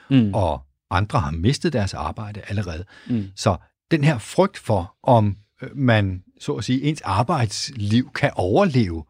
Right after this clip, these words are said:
Speaker 1: Ja.
Speaker 2: coronapandemien,
Speaker 1: Ja.
Speaker 2: hvor meget fylder den, tror du?
Speaker 1: Den fylder meget, og det er jo rigtig pointeret af dig, at, at frygten har mange ansigter, ikke? Altså, på en måde er det jo lidt privilegeret at klage over, øh, Zoom-træthed. Fordi i det mindste har man et arbejde.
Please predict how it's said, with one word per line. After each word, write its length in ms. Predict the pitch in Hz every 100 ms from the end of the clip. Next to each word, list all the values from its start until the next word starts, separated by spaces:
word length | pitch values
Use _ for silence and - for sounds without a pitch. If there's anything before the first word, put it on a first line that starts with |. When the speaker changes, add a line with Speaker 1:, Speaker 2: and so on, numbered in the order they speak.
| -
Speaker 1:
Ja. 120 | 117
Speaker 2:
coronapandemien, 840 | 101 127 90 101 131 107 95 98 101
Speaker 1:
Ja. 40 | 117
Speaker 2:
hvor 60 |
meget 180 | 110 170
fylder 220 | - 190
den, 180 | 165 -
tror 160 | - 120
du? 120 | 127 _ _ - - - - -
Speaker 1:
Den 160 | 139 151
fylder 220 | - 165
meget, 200 | 139 147
og 60 | 147
det 60 |
er 40 | 135
jo 200 | 127 92
rigtig 320 | 147 - 117 101
pointeret 400 | - 117 110 156
af 60 | 117
dig, 180 | 113 123
at, 160 | 131 -
at 100 | -
frygten 340 | - 139 -
har 140 | 113 110
mange 340 | 110 127 151
ansigter, 460 | 143 185 117 - 110
ikke? 180 | 117 -
Altså, 160 | 117
på 160 | - 139
en 100 | 131
måde 320 | 131 139 185
er 40 | 165
det 60 |
jo 60 | 117
lidt 140 | 135
privilegeret 640 | - 135 120 160 175 117 98
at 80 | 107
klage 340 | - 120 131
over, 220 | 120 107 101 -
øh, 320 | 113 101 95 95 101 _ -
Zoom-træthed. 760 | - 135 139 - 120 - 104 92 _ _ _ _
Fordi 260 | - 139
i 20 | 139
det 100 | 139
mindste 260 | 175 -
har 220 | 131 202
man 140 | 226 107
et 100 | 104
arbejde. 400 | 104 107 95